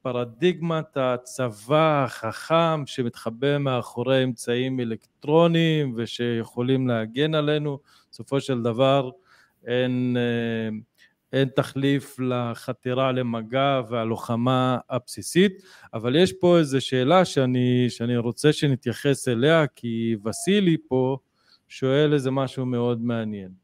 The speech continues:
אתה לא חושב שבסוף הכסף זורם מארצות הברית לשני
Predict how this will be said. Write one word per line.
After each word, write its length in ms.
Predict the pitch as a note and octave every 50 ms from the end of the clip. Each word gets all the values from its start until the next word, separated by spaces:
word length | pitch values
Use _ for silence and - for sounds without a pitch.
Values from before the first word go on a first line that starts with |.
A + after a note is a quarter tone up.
| _ _ - _ _ _ _ _ _
אתה 80 | - B2
לא 120 | C3+ E3+
חושב 480 | E3 D#3+ D#3+ D3+ - E3 F3+ F3+ F3+ E3+ D3+
שבסוף 580 | - - C#3 B2 B2 A#2+ - - F3+ E3+ -
הכסף 380 | D3+ - - E3+ E3+ - - D3+
זורם 640 | A#2+ G#2+ G#2+ A#2 B2+ C3+ D#3+ E3 E3+ F3 E3+ F3+ F#3+ -
מארצות 520 | - C#3 C3 C3 A#2+ A2 - - F#3 F3+ E3+
הברית 380 | D3+ C3 C#3 D#3 F3+ F3+ F#3
לשני 380 | D3 B2+ A2+ - - C#3+ E3